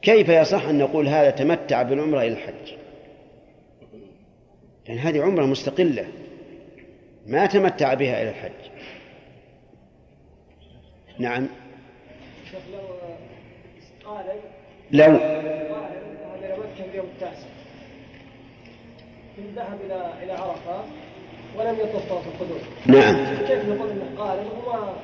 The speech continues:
Speaker 2: ما طاف طواف العمرة؟
Speaker 1: إيه، قال النبي صلى الله عليه وسلم لعائشة: "طوافك بالبيت وبالصفا والمروة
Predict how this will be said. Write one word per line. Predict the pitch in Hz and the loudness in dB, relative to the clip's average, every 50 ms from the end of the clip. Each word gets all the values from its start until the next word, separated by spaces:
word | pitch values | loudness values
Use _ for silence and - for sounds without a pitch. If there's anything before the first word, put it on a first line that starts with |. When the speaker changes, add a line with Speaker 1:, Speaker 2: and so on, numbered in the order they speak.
| - - | -14 -12
Speaker 2:
ما | 202 180 | -12 -10
طاف | - - 208 190 160 - - 165 156 139 - - - | -8 -6 -6 -6 -6 -8 -10 -10 -12 -12 -12 -12 -10
طواف | 185 180 175 - 160 151 170 | -10 -10 -10 -12 -14 -16 -16
العمرة؟ | 170 165 160 156 147 143 - - - - - - - - - - - - - - - - - - - - _ _ _ _ _ 143 | -16 -16 -16 -16 -18 -18 -20 -20 -20 -20 -20 -20 -20 -20 -20 -20 -20 -20 -20 -20 -20 -20 -20 -20 -20 -20 _ _ _ _ _ -6
Speaker 1:
إيه، | 127 127 123 - - 127 117 - - - - - - - - - | -4 -2 -4 -4 -6 -12 -20 -20 -14 -12 -12 -12 -12 -16 -2 4
قال | 143 151 156 156 | 6 6 8 8
النبي | 151 160 151 151 151 | 6 6 4 4 2
صلى | 151 147 139 151 | 2 0 2 2
الله | 151 151 147 139 135 | 2 4 4 2 2
عليه | 135 143 143 | 2 2 2
وسلم | 135 - - 147 147 147 147 143 143 - - - - - - - - - - - | 0 0 0 2 4 4 4 2 0 -4 -10 -14 -16 -16 -18 -18 -18 -18 -10 -6
لعائشة: | 117 123 120 143 160 160 139 147 139 - 147 147 131 - - - - - - - - - - - - | -4 0 2 4 6 6 6 6 6 6 6 4 4 0 -6 -10 -12 -14 -14 -16 -16 -18 -18 -10 -2
"طوافك | - 135 139 147 160 165 165 170 160 143 143 139 - - | 2 4 6 8 8 8 8 6 6 4 0 -2 0 0
بالبيت | 143 131 135 131 123 117 127 123 123 117 - - 147 156 165 - - - - - - - - - - - - | 2 2 2 2 4 4 4 2 2 0 0 2 2 2 2 0 -6 -12 -16 -16 -18 -18 -18 -20 -20 -8 -4
وبالصفا | 117 123 135 151 147 - - - 143 139 131 139 131 | -4 0 0 0 -2 -2 -2 -2 -2 0 4 4 6
والمروة | 131 131 127 127 123 143 156 143 143 165 175 156 | 6 6 4 4 4 4 4 6 6 4 4 2